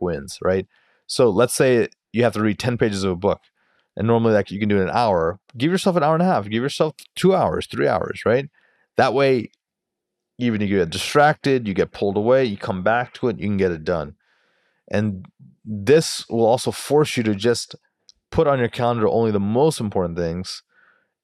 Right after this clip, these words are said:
and have enough adequate time to actually get those done. It's, it's, it's, it's like doing tasks that are worth a dollar instead of tasks that are worth a penny. Penny tasks are usually easier to get done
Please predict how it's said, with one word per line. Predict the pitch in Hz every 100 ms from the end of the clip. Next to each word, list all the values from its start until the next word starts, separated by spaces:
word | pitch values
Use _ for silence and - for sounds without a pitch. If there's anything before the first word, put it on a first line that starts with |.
| -
and | 151 147 131
have | 117 101 104
enough | 110 113 -
adequate | - 113 117 131 -
time | 123 113 101
to | 80
actually | 78 104
get | 95 87
those | 87
done. | 85 98 80 - - _ _ _ _ _
It's, | - 107 -
it's, | 113 -
it's, | 110 -
it's | 110 -
like | 139 127 117
doing | 120 120 113 104
tasks | - 120 117 - - -
that | 104
are | 104
worth | 101 -
a |
dollar | 87 95 104 110 92
instead | 92 98
of | 85
tasks | - 107 107 -
that | 98
are |
worth | 95 98
a | 104
penny. | - 113 78 78 _ _ _ _ _ _ _ _ _ -
Penny | 127 139
tasks | 151 131 -
are | 113
usually | 117 117 110
easier | 131 127
to | 117
get | 104 92
done | 101 123 123 127